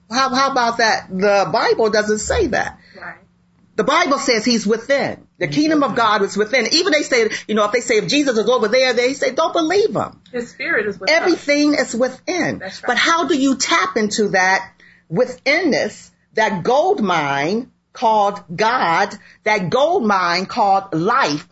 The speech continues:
Speaker 1: so that we can live and earn a living being full of joy? Because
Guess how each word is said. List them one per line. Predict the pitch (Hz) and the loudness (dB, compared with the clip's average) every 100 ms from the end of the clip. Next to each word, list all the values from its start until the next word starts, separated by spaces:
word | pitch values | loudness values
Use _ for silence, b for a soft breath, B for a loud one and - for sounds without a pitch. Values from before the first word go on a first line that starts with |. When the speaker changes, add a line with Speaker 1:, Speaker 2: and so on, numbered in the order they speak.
| _ _ - | _ _ -20
Speaker 1:
so | - 262 | -2 0
that | 254 226 | 2 0
we | 277 | 0
can | - 330 330 320 | -2 0 2 2
live | 254 233 185 185 180 b b - | 2 2 2 0 -2 b b -2
and | 294 302 294 254 220 208 B B - | 2 4 2 2 0 -2 B B -6
earn | 269 311 330 - | 0 2 2 0
a | 240 | -2
living | 208 175 151 165 185 - - | 0 0 0 -2 -2 -6 -12
being | 156 285 302 254 214 208 - _ _ | -2 0 2 2 0 -2 -6 _ _
full | _ 320 330 | _ -2 0
of | 277 202 | 2 2
joy? | 320 359 185 202 | 0 2 0 0
Because | 220 226 | -2 -2